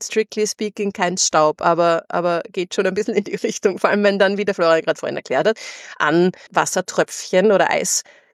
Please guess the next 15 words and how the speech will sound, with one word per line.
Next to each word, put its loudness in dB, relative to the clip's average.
Eisklümpchen 0
anderes 0
Material 2
an, 0
anzuhaften -2
beginnt. -2
Der -2
Übergang 2
ist -2
fließend. -4
Es -6
ist -4
eigentlich 2
so, 2
also -4